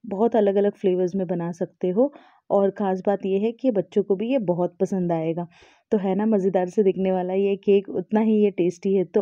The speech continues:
आप ये रेसिपी अपने घर पे ट्राई कीजिए और हमें कमेंट में बताइए आपको कैसी लगी ये रेसिपी।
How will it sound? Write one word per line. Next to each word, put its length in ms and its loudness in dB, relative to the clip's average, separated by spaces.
आप 240 -4
ये 100 6
रेसिपी 420 -2
अपने 240 -2
घर 160 0
पे 180 0
ट्राई 300 -4
कीजिए 560 0
और 280 -2
हमें 260 -4
कमेंट 360 -6
में 100 2
बताइए 380 2
आपको 380 -2
कैसी 280 2
लगी 300 0
ये 140 4
रेसिपी। 440 -4